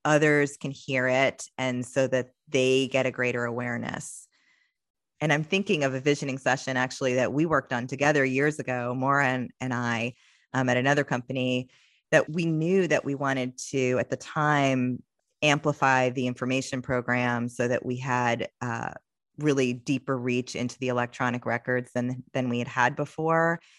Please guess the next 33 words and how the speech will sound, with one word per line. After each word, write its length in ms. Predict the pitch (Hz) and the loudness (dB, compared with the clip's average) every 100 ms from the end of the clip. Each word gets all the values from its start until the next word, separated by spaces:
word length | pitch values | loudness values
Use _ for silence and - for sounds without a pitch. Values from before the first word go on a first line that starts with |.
| _ _ _ _ | _ _ _ _
And, 580 | 147 139 139 135 131 131 - - | 0 2 2 2 0 -4 -10 -6
uh, 220 | 135 127 123 | 0 0 0
we 120 | 135 | -4
had 160 | 143 | -4
a 60 | 131 | -4
lot 580 | 127 135 143 139 131 - | -6 -2 4 6 6 4
of 80 | 123 | -4
stakeholders 840 | - 135 - 135 127 127 123 120 | -2 -2 0 -2 0 0 0 -2
from 200 | - 127 | -4 -2
different 440 | 139 139 139 123 - _ | 0 0 -2 -4 -8 _
groups 640 | - 143 143 127 - - _ _ _ _ | -4 2 4 2 -2 -18 _ _ _ _
who 140 | 175 147 | -2 2
were 240 | 143 139 | 2 0
key 800 | - - - 196 190 185 180 190 - _ _ _ _ _ - - | -6 -12 -4 -2 0 0 0 -2 -6 _ _ _ _ _ -20 -8
to 120 | - | -2
their 360 | 165 160 151 151 | 2 4 4 2
departments 640 | 156 151 156 143 147 143 | -2 0 2 2 0 -6
and 100 | 147 | -6
business 380 | 139 131 135 127 | -6 -4 -4 -4
units. 420 | 131 131 120 120 | -4 -2 -2 -4
They 220 | - 135 131 | 0 2 2
had 340 | 139 131 127 - | 2 0 0 -4
this 300 | 123 - - | -8 -10 -10
really 540 | 147 156 190 190 180 | -6 0 4 6 4
deep 320 | 165 156 147 - | 2 0 0 0
subject 360 | 160 151 143 | -4 -2 -4
matter 220 | 143 139 | 0 2
expertise, 680 | 131 131 - 127 156 151 143 | 2 0 -6 -6 0 0 0
but 160 | 135 131 | -6 -4
they 140 | 123 | -2
also 680 | - 139 135 - 139 135 127 - _ | 0 0 0 -2 0 2 0 -6 _
had 420 | - 135 123 123 120 | 0 2 2 0 -4
influence 880 | - 156 156 156 147 139 139 147 - | -4 -2 0 0 2 2 0 -4 -10